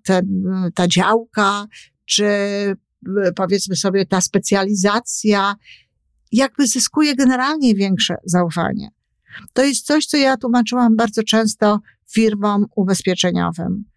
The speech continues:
że wyzwaniem i taką, takim elementem, który może powodować, że ludzie chętniej będą dokonywać różnego rodzaju ubezpieczeń i korzystać z tych firm,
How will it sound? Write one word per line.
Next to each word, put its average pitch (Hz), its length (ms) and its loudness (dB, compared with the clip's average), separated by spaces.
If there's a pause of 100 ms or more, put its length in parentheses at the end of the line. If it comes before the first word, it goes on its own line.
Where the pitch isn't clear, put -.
(340)
że 226 320 2 (200)
wyzwaniem 226 880 0 (300)
i 214 180 4
taką, 214 720 2 (440)
takim 214 440 2 (260)
elementem, 220 720 2
który 202 200 0
może 196 260 0
powodować, 185 600 -2
że 185 120 2
ludzie 185 320 0 (180)
chętniej 214 760 0 (220)
będą 185 640 0 (560)
dokonywać 208 760 0
różnego 190 440 0
rodzaju 185 440 0
ubezpieczeń 190 640 0
i 226 140 -2
korzystać 220 680 0
z - 100 -10
tych 196 180 0
firm, 208 300 2